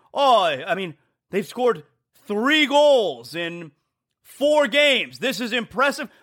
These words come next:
Well, shit, yeah, it'll be impressive if they're in the final eight. You get to the final sixteen. Like, I can't believe,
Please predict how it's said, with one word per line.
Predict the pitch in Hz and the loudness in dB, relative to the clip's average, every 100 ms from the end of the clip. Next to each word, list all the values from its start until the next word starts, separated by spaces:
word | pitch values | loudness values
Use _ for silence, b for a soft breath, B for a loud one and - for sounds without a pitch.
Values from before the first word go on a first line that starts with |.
| b | b
Well, | 403 | -2
shit, | - - - 415 359 | -2 -6 -2 -2 0
yeah, | 320 415 | 2 2
it'll | 427 254 | 2 0
be | 226 | -2
impressive | 180 147 180 160 165 143 | -4 -2 -2 -2 -6 -14
if | 160 | -6
they're | 208 233 | 0 0
in | 247 | 0
the | |
final | 254 - 277 294 294 | -2 0 2 2 2
eight. | 277 359 277 - b b b | 0 -2 -2 -6 b b b
You | 180 302 | -6 -2
get | 311 277 | 2 0
to | - | 0
the | 214 | -6
final | - 208 202 185 | -2 0 0 0
sixteen. | - 175 - 175 185 175 b _ | -4 -8 -8 -8 -6 -8 b _
Like, | 247 | 0
I | |
can't | 254 - 269 294 294 | 0 -2 0 0 0
believe, | 269 240 240 | -4 0 0